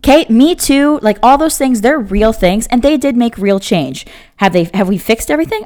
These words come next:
Of course not, but we probably won't ever, right? Like, that's evolution, that's life. We're always going to be fighting for something. But I, like, I, I'm pretty confident as a twenty-four-year-old living in this world, I'm pretty confident when I walk into a situation with a guy, whether or not, like, I know it's up to me.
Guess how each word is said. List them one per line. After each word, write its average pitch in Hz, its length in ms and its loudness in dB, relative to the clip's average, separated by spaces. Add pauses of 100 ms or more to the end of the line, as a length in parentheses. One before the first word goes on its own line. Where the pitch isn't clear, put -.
Of 453 140 -2
course - 380 -2
not, 160 240 -2
but - 80 -2
we 403 80 4
probably 320 400 -4
won't 262 260 -2
ever, 156 240 -2
right? 190 220 -2
Like, 190 140 -4
that's 233 280 2
evolution, 180 480 0
that's 156 220 -6
life. 151 340 -4
We're - 80 -6
always 196 300 2
going 208 140 -2
to 190 60 -4
be 196 60 -4
fighting 160 320 -4
for 156 140 -12
something. - 460 -8 (880)
But 285 100 4
I, 311 100 4
like, 320 260 -2
I, 302 180 -6
I'm 330 200 -4
pretty 320 240 0
confident 208 480 -2
as 175 100 -2
a 170 40 -4
twenty-four-year-old 190 680 -2
living 170 220 -2
in 165 80 -2
this 156 180 -4
world, 147 260 2
I'm 269 120 -2
pretty 381 200 -2
confident 226 440 -2
when 190 100 -2
I 170 60 0
walk 160 200 0
into 214 140 -2
a 190 40 -2
situation 165 480 -2
with 165 120 -4
a 160 60 -4
guy, 147 260 0
whether 214 300 2
or 240 80 2
not, 185 280 2 (1200)
like, 208 240 2 (180)
I 262 240 4
know 233 220 4
it's 220 120 0
up 185 160 -2
to 160 80 -2
me. 151 300 -4